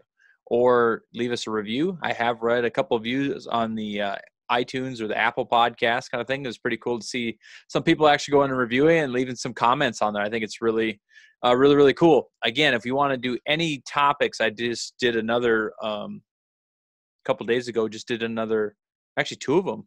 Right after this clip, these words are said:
back-to-back days, did some question on my Instagram story on what some subjects that you guys would like to hear about. We've got wild game processing. We've got some more bass fishing episodes. We've got some offshore bass fishing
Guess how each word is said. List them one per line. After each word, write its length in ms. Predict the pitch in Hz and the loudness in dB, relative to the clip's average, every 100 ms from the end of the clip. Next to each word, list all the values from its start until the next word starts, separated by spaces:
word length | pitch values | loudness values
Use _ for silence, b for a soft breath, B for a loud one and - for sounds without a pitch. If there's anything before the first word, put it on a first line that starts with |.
| _ | _
back-to-back 460 | 120 123 113 131 143 | -2 -2 -2 -2 0
days, 260 | 113 104 B B B _ | -2 -2 B B B _
did 260 | 131 139 127 | 2 2 2
some 320 | - 135 123 | 0 0 0
question 680 | 110 131 127 131 127 127 104 _ _ _ 117 | 0 0 0 -4 -10 -10 -14 _ _ _ -4
on 200 | 113 110 | -2 -2
my 200 | 107 104 | -4 -2
Instagram 580 | 147 - 120 117 110 | -6 -6 -4 -4 -4
story 320 | - 110 107 107 | -4 -4 -2 -2
on 120 | 107 | -4
what 160 | 110 | -8
some 140 | - 104 | -10 -12
subjects 640 | - 113 104 110 107 - | -2 -2 -2 -4 -4 -6
that 140 | 107 | -10
you 100 | 107 | -10
guys 240 | 107 110 107 | -6 -6 -6
would 80 | 104 | -12
like 140 | 104 | -14
to 100 | - | -8
hear 200 | 131 139 | 0 0
about. 340 | 131 127 123 - B B - | 4 4 2 -2 B B -10
We've 160 | 107 | -4
got 300 | 110 101 98 - | 0 0 -2 -6
wild 340 | 110 123 127 113 | 0 4 4 2
game 240 | 127 120 | -4 -4
processing. 1000 | - 123 117 - 117 110 117 110 110 104 b b - | 0 2 2 0 -2 -2 -4 -4 -6 -10 b b -10
We've 160 | 101 | -8
got 280 | 101 101 101 | -4 -4 -4
some 140 | - | -6
more 180 | 113 117 | -2 -2
bass 360 | 101 113 117 - | 0 0 0 -2
fishing 340 | 117 - 117 | -6 -6 -6
episodes. 540 | 107 104 - 110 110 104 | -6 -6 -4 -2 -2 -6
We've 140 | 104 | -10
got 220 | 104 98 | -8 -8
some 160 | - 104 | -10 -8
offshore 420 | 104 104 - 147 | -6 -6 -2 0
bass 280 | 135 127 117 | 2 2 0
fishing 500 | 123 117 120 113 | -6 -8 -10 -12